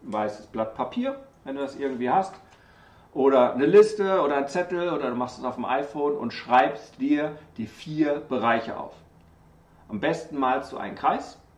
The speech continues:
und teilst den in vier gleiche Teile. In jedem Bereich, äh, wird er betitelt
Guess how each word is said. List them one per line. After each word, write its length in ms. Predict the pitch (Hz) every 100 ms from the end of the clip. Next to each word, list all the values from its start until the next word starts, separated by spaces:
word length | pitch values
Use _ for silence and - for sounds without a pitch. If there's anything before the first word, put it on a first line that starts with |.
| _
und 160 | 110 -
teilst 380 | 120 123 123 -
den 200 | 127 -
in 180 | 101 95
vier 680 | - - 151 139 135 135 -
gleiche 420 | 98 95 - 104
Teile. 380 | - - - - _ _ _ _ - - - - - _
In 60 | 104
jedem 240 | 120 156
Bereich, 560 | 143 135 127 - 240 - - _ _ _ - - _ -
äh, 300 | 123 117 104 - -
wird 200 | - 120
er 80 | 117
betitelt 580 | 107 - 151 233 320